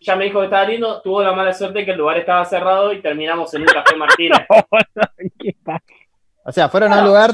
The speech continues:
Speaker 3: el lugar estaba cerrado y terminaron en un café Martínez, tenías... Está bien, boludo, terminaron
Speaker 1: Igual
Speaker 3: en un
Speaker 1: miento.
Speaker 2: No, está bien en un
Speaker 1: Miento.
Speaker 2: café Martínez, la mala leche es que, tipo, vas a un lugar, está cerrado.
Speaker 1: Me estoy equivocando, esta fue la cuarta cita, la tercera fue, eh, en otro, en otro café un toque más cerca,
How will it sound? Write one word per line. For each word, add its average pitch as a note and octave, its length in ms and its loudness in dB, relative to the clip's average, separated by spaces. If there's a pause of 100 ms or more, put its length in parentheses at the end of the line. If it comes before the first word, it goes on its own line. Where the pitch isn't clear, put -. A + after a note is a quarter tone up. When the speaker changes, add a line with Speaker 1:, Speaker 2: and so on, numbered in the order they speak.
(160)
Speaker 3:
el E3 100 0
lugar F3 220 6
estaba G3 240 4
cerrado F3+ 280 4
y G#3 60 4
terminaron E3 460 -2
en E3+ 80 -2
un F3 80 -2
café E3+ 240 -2
Martínez, F3 440 -2
tenías... E3+ 420 -2
Está - 680 -10
bien, D#3+ 280 0
boludo, A#2 380 -8
terminaron A#2 160 -12
Speaker 1:
Igual G3+ 280 4
Speaker 3:
en A#2+ 80 -8
un B2 60 -12
Speaker 1:
miento. F#3+ 520 -2
Speaker 2:
No, C4 100 6
está - 220 2
bien A#3+ 180 4
en C4+ 60 4
un A#3+ 60 2
Speaker 1:
Miento. A3 80 4
Speaker 2:
café G#3+ 120 2
Martínez, G#3+ 340 2
la D3 140 6
mala E3 240 6
leche F3 320 2
es D#3+ 80 0
que, B2+ 220 -2 (260)
tipo, C3+ 220 4
vas B2+ 120 2
a D3+ 40 0
un B2 60 0
lugar, B2 120 4
está B2+ 140 -4
cerrado. A#2+ 300 -2 (480)
Speaker 1:
Me C#3 100 -10
estoy B3 240 0
equivocando, G3+ 500 -2
esta A3+ 220 -10
fue A3 140 -6
la E3+ 180 -2
cuarta E3 400 -2
cita, F3 340 -4
la C#3+ 180 -4
tercera F3+ 420 -4
fue, F3+ 440 -4 (300)
eh, C#3+ 480 -2
en C#3+ 100 -10
otro, F3+ 420 -2
en D3+ 200 -6
otro F3+ 200 -6
café F#3 300 -4
un E3+ 160 -8
toque E3+ 260 -8
más F3 240 -8
cerca, F#3 580 -4